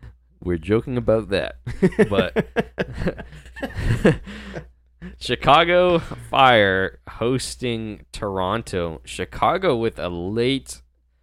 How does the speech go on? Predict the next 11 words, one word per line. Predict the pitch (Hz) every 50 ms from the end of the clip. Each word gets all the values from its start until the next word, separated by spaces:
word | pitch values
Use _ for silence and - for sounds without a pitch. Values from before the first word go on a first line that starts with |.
| _ _ _
ninetieth | - 92 104 110 123 139 143 135 135 - -
minute | 117 117 113 113 80
winner | 80 95 101 107 104 98 82
from | - - - 85 85
Kasper | - - 98 95 101 - - - 101 98 92
Shabilko. | - - 95 - 90 92 95 92 - 92 82 80 73 - _ _ _ _ _ _ _ _ _
Chicago | - - 113 - - 131 160 196 233 190 127 101
is | 95 85 76 - - _ _ _ -
turning | - - 131 143 170 180 180 147 113
it | 101 82
up. | 92 131 139 - - -